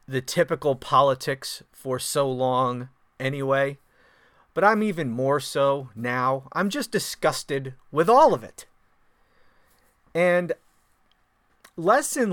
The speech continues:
less do I care about partisan politics. Every day I care less.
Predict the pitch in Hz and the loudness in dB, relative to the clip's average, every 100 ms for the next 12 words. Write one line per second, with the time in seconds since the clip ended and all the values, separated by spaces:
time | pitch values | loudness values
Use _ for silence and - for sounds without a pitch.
0 | 156 165 117 - - - - _ - _ | 0 0 0 -4 -16 -18 -20 _ -20 _
1 | _ _ _ _ _ _ - 131 147 147 | _ _ _ _ _ _ -16 -10 0 4
2 | 160 151 - 147 117 78 - _ _ _ | 4 0 -6 -4 -4 -6 -14 _ _ _
3 | _ _ _ _ 131 135 117 - - 143 | _ _ _ _ -2 2 2 0 0 0
4 | 135 - 131 120 107 - 135 110 90 - | 2 -4 -8 -10 -10 -10 -6 -6 -8 -16
5 | - - - 247 294 160 185 160 117 - | -20 -12 -4 -2 0 2 4 4 0 -4
6 | 135 120 107 107 85 - - | -6 -6 -8 -10 -10 -14 -16